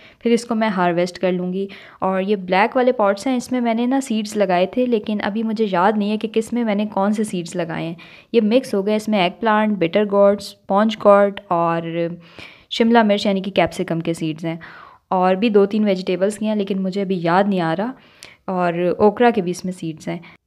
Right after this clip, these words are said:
जब ये प्लांट्स थोड़े से बड़े होंगे तभी पता चलेगा कि ये कौन सी वेजिटेबल के, अ, सीड्स हैं और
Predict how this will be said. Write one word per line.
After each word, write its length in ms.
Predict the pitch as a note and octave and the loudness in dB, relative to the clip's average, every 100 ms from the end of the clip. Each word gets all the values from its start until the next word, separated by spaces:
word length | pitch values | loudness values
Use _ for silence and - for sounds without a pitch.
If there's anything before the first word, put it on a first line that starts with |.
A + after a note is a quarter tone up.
| _ _ A3 | _ _ 0
जब 200 | A3+ B3+ | 2 4
ये 200 | C4+ D4+ | 6 6
प्लांट्स 480 | D4 A3+ A#3+ C#4 - | 8 6 6 0 4
थोड़े 300 | C4+ C#4+ D#4 | 8 8 6
से 140 | D4+ C#4+ | 4 4
बड़े 240 | F#3+ G#3+ | 6 4
होंगे 340 | C4+ A#3 A#3+ | 4 2 2
तभी 360 | B3 A#3+ A3+ C4 | 2 0 0 0
पता 240 | C4+ A3 | 2 2
चलेगा 420 | G#3+ G#3+ G#3 G#3+ A3+ | 2 2 0 4 2
कि 160 | A3+ | 4
ये 320 | G3 G3 G3+ | 0 4 2
कौन 280 | G3+ A#3+ B3+ | 4 4 2
सी 120 | C4 | 2
वेजिटेबल 520 | A#3 G3+ G3+ G3+ G3 G#3+ | 2 2 2 0 0 2
के, 280 | A3 G#3+ | 4 4
अ, 60 | G#3 - | 2 0
सीड्स 640 | F3+ E3+ E3+ A#3+ C4 A#3+ | 0 0 0 0 0 0
हैं 180 | B3 B3 | 2 2
और 440 | - F#3 F3 F3 | 2 0 2 2